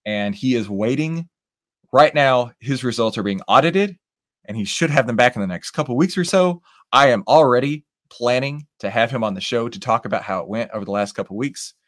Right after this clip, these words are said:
Um, I should say over the last year. Mark is amazing. If you haven't learned from anybody out there, I would start with Mark. His number one rule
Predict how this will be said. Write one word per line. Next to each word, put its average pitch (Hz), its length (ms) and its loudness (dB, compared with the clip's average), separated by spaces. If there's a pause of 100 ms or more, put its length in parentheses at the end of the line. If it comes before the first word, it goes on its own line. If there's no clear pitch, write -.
(360)
Um, 101 480 -2
I 113 140 0
should 104 220 -6
say 98 100 -4
over 113 160 -6
the 107 60 -2
last 92 260 -6
year. 131 260 -4 (600)
Mark 180 300 2
is 139 100 -2
amazing. 98 380 -6 (560)
If 131 160 -4
you 196 160 0
haven't 156 520 -2
learned 135 360 -6 (120)
from 123 440 -2
anybody 131 440 -2
out 104 240 -2
there, 85 280 -12 (760)
I 139 40 -10
would 233 160 -8
start - 220 -4
with 131 120 -12
Mark. - 400 -12 (1900)
His 226 220 -4
number 135 440 2
one 110 340 -4
rule 101 440 -12